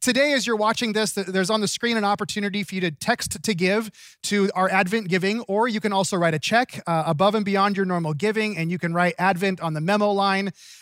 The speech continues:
Uh, you can contact our office, you can drop a, a check by, you can, you can give online. There's all sorts of ways for you to do that. But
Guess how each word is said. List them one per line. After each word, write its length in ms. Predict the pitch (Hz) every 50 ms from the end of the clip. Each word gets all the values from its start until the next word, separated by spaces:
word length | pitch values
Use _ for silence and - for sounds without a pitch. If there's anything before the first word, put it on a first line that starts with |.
| - -
Uh, 160 | 185 170 165
you 80 | 196 226
can 140 | - 208 -
contact 400 | - 240 254 240 - 254 - 220
our 100 | 220 226
office, 340 | 240 254 - 254 - -
you 60 | 220 185
can 140 | 202 185
drop 260 | 170 175 233 233 - 208
a, 80 | 180 156 -
a 60 | 165
check 260 | - - 226 214 190
by, 280 | - 226 226 220 220 220
you 120 | 214 214
can, 240 | - 220 196 180 170 165 175
you 120 | 196 196
can 120 | 208 196
give 180 | 180 190 247 233
online. 520 | 233 214 202 190 185 190 208 214 214 214
There's 160 | 202 202 190 208
all 160 | 202 233 220
sorts 180 | 254 233 -
of 120 | - 196 180
ways 180 | 190 190 -
for 80 | - 196
you 40 | 170
to 80 | 175
do 140 | 151 156 156
that. 240 | 139 147 151 160 160
But 220 | 151 190 185 -